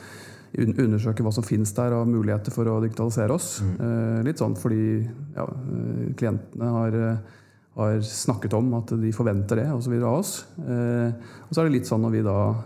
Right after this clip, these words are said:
Speaker 1: eh, graver opp hva som finnes og f-, undersøker og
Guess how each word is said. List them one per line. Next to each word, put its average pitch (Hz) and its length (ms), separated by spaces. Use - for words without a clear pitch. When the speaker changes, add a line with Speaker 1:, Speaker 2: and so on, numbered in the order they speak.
Speaker 1:
eh, 117 800
graver 120 260
opp 120 140
hva 117 80
som 120 100
finnes 151 240
og 120 480
f-, - 180
undersøker 113 580
og 117 400